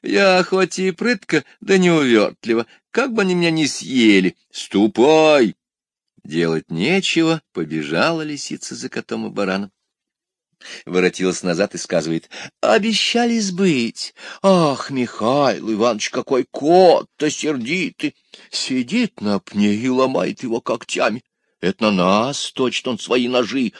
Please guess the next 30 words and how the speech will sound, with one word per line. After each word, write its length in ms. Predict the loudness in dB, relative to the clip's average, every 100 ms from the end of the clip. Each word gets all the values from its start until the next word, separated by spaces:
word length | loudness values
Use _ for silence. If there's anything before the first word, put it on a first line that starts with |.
| -18
а 160 | -6 -4
глаза 460 | -2 -2 -2 -4 -8 -4
так 180 | -4 -4 -8
и 40 |
выпучил». 580 | -6 -8 -10 -8 -6 -6 _ _ _ _ _ _ _
Медведь 720 | -4 0 2 2 4 4 4
струхнул. 680 | 0 0 0 2 2 4 2 _ _ _ _ _ _ _ _ _ _ _ _
Щас 580 | -8 0 2 2 0
посадил 520 | -4 -4 -2 -2 0 0
одного 280 | 2 0
волка 300 | 2 2 0
в 60 | -6
сторожа 720 | -8 -4 -2 2 6 8 6
на 100 | 4
высокий 420 | 0 0 -4 -4
пень, 420 | -4 0 2 0 -2 -12 -20 _
дал 280 | 0 4 4
ему 160 | 2
в 40 | 2
лапу 260 | 0 0
утирку 640 | -6 -6 -4 -4 -4 -8 -6
и 100 | -4
наказал: 480 | -4 -4 0 0 -2 -12 -20 -20 _
«Коли 220 | -12 -4
увидишь 580 | -2 -2 -2 -2 -4 -8 _ _ _
кота 380 | -2 -2 0 -2
с 80 | -2
бараном, 460 | -4 -2 0 -2
махай 760 | -4 -6 -6 -2 2 4 4 0
утиркою, 580 | -6 -12 -14 -12 -12